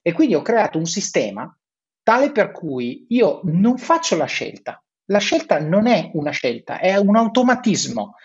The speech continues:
però è un automatismo virtuoso. Ho creato un'abitudine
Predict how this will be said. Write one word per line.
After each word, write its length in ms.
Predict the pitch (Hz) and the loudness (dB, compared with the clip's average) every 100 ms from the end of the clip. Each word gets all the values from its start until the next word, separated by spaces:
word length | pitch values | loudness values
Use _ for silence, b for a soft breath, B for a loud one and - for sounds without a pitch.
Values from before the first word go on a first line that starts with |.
| B B | B B
però 180 | - 247 | 0 2
è 40 | 359 | 2
un 60 | |
automatismo 560 | 339 220 233 247 214 262 | -2 -2 -2 -2 -4 -2
virtuoso. 500 | 269 - 143 82 160 | -4 -6 -8 -8 -12
Ho 320 | - _ _ | -18 _ _
creato 360 | - 240 233 202 | -2 0 2 -2
un'abitudine 1000 | 175 180 220 220 180 190 196 226 - | -2 -2 -4 -2 -2 0 0 0 -4